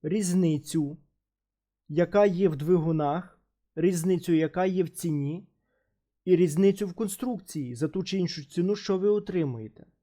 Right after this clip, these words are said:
На що впливає в першу чергу двигун, коли є майже однакова маса двох там порівнюваних агрегатів? Правильно, як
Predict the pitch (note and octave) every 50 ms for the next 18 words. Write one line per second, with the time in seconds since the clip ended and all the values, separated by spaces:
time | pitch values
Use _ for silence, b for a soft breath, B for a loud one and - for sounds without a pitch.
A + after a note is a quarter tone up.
0 | _ _ _ _ _ _ _ _ _ _ _ _ _ _ _ _ _ _ _ _
1 | b b b b b b b D#3+ E3 F#3+ F#3+ - - D#4 C#4+ A3 A3+ A#3 G#3 A3+
2 | A#3+ B3+ B3+ A#3+ - - G#3 G#3+ G#3 - G3+ - - G#3+ G#3 F3 G3 G3+ D#3+ E3
3 | G3+ G#3+ F3 F#3+ F#3 D#3 C3+ - - D3 D3 D3 E3 F#3 F3 D3+ E3 F3+ F#3 E3+
4 | D#3 D#3 E3 F3+ F#3 E3 F3 E3 D3+ D#3 D#3+ E3 D#3+ - D#3+ D#3+ D3+ D3+ D3+ E3
5 | E3+ - F3+ D#3 C#3 C3 C3 D3 E3+ F3 - - D3+ C#3+ C#3+ C#3+ C#3 - D3+ D3+
6 | D#3+ F3 E3+ E3+ E3+ E3+ E3 D#3+ D#3+ - D#3 C#3 C3 C3 C#3 C3+ B2+ A2 G#2+ -
7 | _ - - _ _ _ _ _ _ _ _ _ _ _ - - A3 A#3 G3+ E3
8 | D3 C3+ B2+ A#2+ A2+ G#2 - - - _ _ _ _ _ _ _ _ _ _ D#3
9 | D#3 D3 A3 A#3 G#3+ F#3+ F3+ E3+ - -